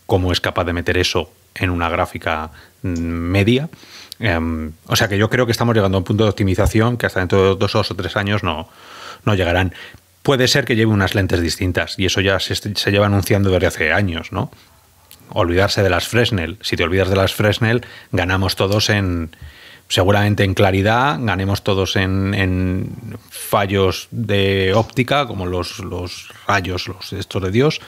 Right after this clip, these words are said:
Mm, pero ese, ese para mí es el, el, el, el dictamen de lo que puede llegar a ser este visor.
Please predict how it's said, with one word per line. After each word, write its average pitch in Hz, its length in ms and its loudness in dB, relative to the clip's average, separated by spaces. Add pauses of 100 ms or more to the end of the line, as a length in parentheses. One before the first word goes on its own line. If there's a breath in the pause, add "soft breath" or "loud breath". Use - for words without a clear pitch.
(480 loud breath)
Mm, 82 380 -4 (540)
pero 117 200 2
ese, 135 240 0
ese 135 180 2
para 120 220 2
mí 127 120 2
es 123 160 2
el, 92 420 0 (280)
el, 92 160 -4
el, 101 460 -6
el 104 160 -2
dictamen 113 460 2
de 101 120 4
lo 95 140 2
que 113 100 2
puede 117 240 4
llegar 110 240 4
a 98 60 2
ser 110 160 2
este 104 200 0
visor. 95 340 0